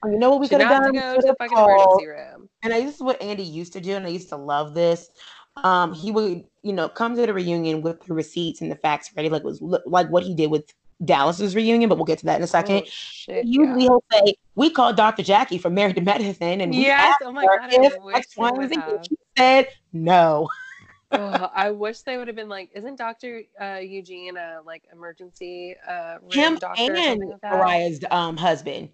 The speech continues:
Speaker 2: Oh, hell yeah.
Speaker 1: Him
Speaker 2: We
Speaker 1: and
Speaker 2: called,
Speaker 1: Aiden.
Speaker 2: I don't like Aiden.
Speaker 1: And
Speaker 2: We
Speaker 1: no, I
Speaker 2: called
Speaker 1: mean, we
Speaker 2: Doctor
Speaker 1: have
Speaker 2: Eugene.
Speaker 1: multiple people in the Bravo
Speaker 2: <laughs>
Speaker 1: sphere who are qualified, honey. The whole cast of doctors. <laughs>
Speaker 2: Actually, yeah,
Speaker 1: Like,
Speaker 2: truly.
Speaker 1: and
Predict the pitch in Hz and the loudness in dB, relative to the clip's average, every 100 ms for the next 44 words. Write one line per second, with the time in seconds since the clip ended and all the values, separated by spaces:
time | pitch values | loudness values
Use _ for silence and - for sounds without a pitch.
0 | _ _ - 190 185 170 175 190 185 175 | _ _ -14 -10 -10 -10 -6 -2 -2 -2
1 | 170 294 240 302 349 240 226 202 226 262 | -2 -2 -2 -2 -2 2 0 0 -2 -4
2 | 208 202 190 _ 175 160 151 - 185 _ | -6 -8 -8 _ -14 -14 -16 -20 -20 _
3 | _ - 208 302 349 - 247 285 262 233 | _ -8 0 2 0 2 2 4 2 4
4 | 311 320 233 214 247 294 - 208 196 - | 4 2 0 0 4 4 4 0 0 0
5 | 277 - 170 156 _ _ 285 339 277 311 | -2 0 -2 -2 _ _ -8 0 0 2
6 | 196 220 190 185 - - - 190 208 - | 2 2 4 2 -2 -16 -4 -2 0 -2
7 | - - - 220 170 165 175 160 156 165 | -6 -6 2 4 2 -2 -2 0 -2 -4
8 | 165 151 - - 262 359 311 - 339 - | -4 -6 -8 -4 0 0 -2 0 0 0
9 | - - 214 202 185 185 - 214 - - | -4 0 2 4 0 -4 -4 -6 -6 -20
10 | _ - _ _ 277 294 - 196 208 - | _ -20 _ _ 2 2 2 -8 -8 -4
11 | 170 156 156 190 _ - 208 175 - - | -4 -4 -8 -10 _ -14 -10 -10 -10 -12
12 | _ - 262 196 170 147 330 | _ 2 4 4 -2 0 0